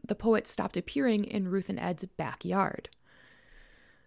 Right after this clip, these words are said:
The poet's messages to Ed in the Eagle Beacon classified section stopped whenever the Finleys were on vacation and resumed as soon as they returned.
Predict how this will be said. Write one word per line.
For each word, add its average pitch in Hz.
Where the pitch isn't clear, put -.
The 233
poet's 233
messages 226
to -
Ed 185
in 190
the -
Eagle 202
Beacon 262
classified 247
section 180
stopped -
whenever 190
the 226
Finleys 185
were -
on 180
vacation 185
and 180
resumed 190
as 185
soon 160
as 156
they 160
returned. -